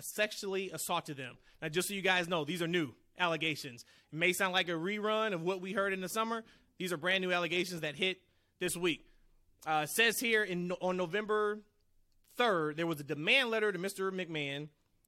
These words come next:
representative, a lawyer for former wrestling referee Reader Chatterson, asked for eleven point seven million dollars in damages after she publicly accused Miss, Mister McMahon three decades ago of raping her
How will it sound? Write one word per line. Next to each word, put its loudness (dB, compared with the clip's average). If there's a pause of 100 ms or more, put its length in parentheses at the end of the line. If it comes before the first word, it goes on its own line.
representative, 0
a -2
lawyer 0
for -4
former -2
wrestling -4
referee -2 (400)
Reader 2 (380)
Chatterson, 0 (540)
asked 4
for 2
eleven -2
point -6
seven -4
million -4
dollars -6
in -10
damages -2 (460)
after 0
she -8
publicly -6
accused -6
Miss, -6
Mister -8
McMahon -6
three -6
decades -2
ago -4
of -6
raping -2
her -6